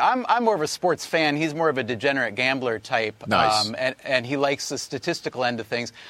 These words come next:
Speaker 1: But, um, a-, honestly, the N F L came to me on, on a project last spring. We tried it out, uh, had a good time. And so now in the fall, we're doing it for real, as you said. And, uh,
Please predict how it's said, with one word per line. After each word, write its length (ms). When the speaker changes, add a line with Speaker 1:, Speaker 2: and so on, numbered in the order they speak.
Speaker 1:
But, 160
um, 160
a-, 220
honestly, 480
the 140
N 80
F 120
L 160
came 300
to 100
me 240
on, 220
on 160
a 80
project 460
last 240
spring. 360
We 120
tried 340
it 100
out, 380
uh, 380
had 160
a 40
good 240
time. 320
And 100
so 120
now 380
in 80
the 80
fall, 500
we're 140
doing 280
it 120
for 140
real, 280
as 140
you 80
said. 280
And, 160
uh, 160